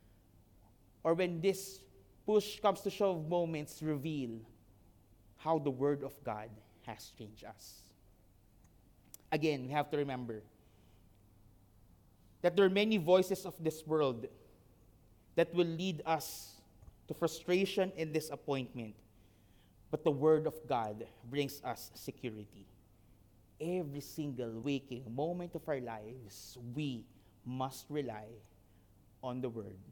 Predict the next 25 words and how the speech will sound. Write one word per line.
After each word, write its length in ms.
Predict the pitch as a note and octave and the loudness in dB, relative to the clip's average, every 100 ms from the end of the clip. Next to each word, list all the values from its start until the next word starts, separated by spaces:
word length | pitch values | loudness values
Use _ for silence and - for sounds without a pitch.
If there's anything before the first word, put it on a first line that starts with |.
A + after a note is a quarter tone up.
| - - - | -20 -20 -18
of 80 | - - | -18 -16
God. 160 | G2+ - - - - - - - - - - - | -18 -20 -20 -20 -20 -20 -20 -20 -20 -20 -10 -4
That's 180 | D3+ | -2
just 300 | - C#3 - | -2 -4 -4
the 80 | B2+ | -6
introduction. 560 | C3 C3 G#2+ G2 - - - - - - | -6 -6 -10 -12 -20 -20 -20 -20 -20 -10
Are 60 | F3 | -6
you 60 | |
still 160 | E3+ F3+ | -4 -2
okay? 260 | C3 A2+ A#2 - - - - - - - - | -2 -4 -12 -18 -20 -20 -20 -20 -20 -20 -6
Still 200 | - D#3+ | 0 0
good? 180 | D#3 E3 - - - - - - - - | 0 -4 -14 -20 -20 -20 -20 -20 -18 -2
Right. 240 | C3+ C3 - - - - - - - | 0 0 -4 -20 -20 -20 -20 -20 -8
Okay? 180 | C3 F3+ - - - - - | -6 -6 -12 -20 -20 -14 0
So 140 | A#3+ | 4
again, 340 | G#3 F3+ B2+ A#2 - - | 6 6 4 -4 -16 -2
to 80 | A#3+ | 4
know 260 | A#3 C4 A#3 | 10 10 10
our 60 | |
identity, 800 | G#3+ G#3 F3 F3+ F3+ E3+ B2 A#2+ - - - - - - | 4 2 4 2 0 -6 -6 -8 -14 -20 -20 -20 -10 4
it's, 260 | A3 A3 - - - - | 4 4 -10 -16 -20 0
it's 280 | A#3+ A#3+ - | 0 0 0
important 800 | B3 A3+ - B3 B3+ B3+ A#3+ A#3 | 0 0 4 6 6 4 -2 2
for 220 | G3 F#3 | 2 2
us 460 | C#3+ - - - | -4 -8 -12 -12